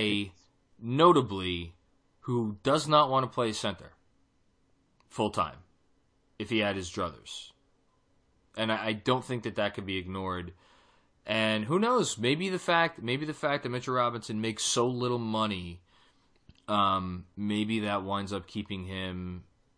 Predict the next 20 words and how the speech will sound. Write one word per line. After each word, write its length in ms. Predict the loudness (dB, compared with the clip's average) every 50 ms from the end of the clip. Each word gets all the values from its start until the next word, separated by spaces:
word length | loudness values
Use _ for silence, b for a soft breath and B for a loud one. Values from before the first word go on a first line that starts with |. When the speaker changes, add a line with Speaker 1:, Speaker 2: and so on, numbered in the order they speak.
| _ _ _ _ _ _ -10
Speaker 2:
in 160 | -8 -6 -6
a 60 | -4
Knicks 260 | -4 -6 -6 -6 -6 -6
uniform 640 | -6 -6 -6 -8 -8 -8 -6 -6 -6 -6 -8 -10 -12
through 800 | -14 -12 -10 -6 -4 -2 -2 0 0 0 -2 -2 -4 -6 -8 -12 -16 -18 -14
a 80 | -14 -12
potential 460 | -12 -12 -10 -8 -8 -8 -6 -8 -8
Davis 320 | -8 -8 -8 -8 -10 -10 -12
trade. 320 | -12 -12 -12 -10 -8 -6
I 80 | -2 0
don't 120 | 2 4
know. 160 | 4 4 2 -2 -12 _ _ _ _ b b b b b b b b b b b b b b b
I 100 | 6 6
don't 120 | 8 8
know, 160 | 8 8 8
but 180 | 8 6 4 4
I, 240 | 4 4 4 2 2
I 40 | 2
just, 560 | 2 2 2 2 2 0 0 -2 -4 -8 -10 -4
like, 420 | 0 2 2 2 2 -2 -8 -20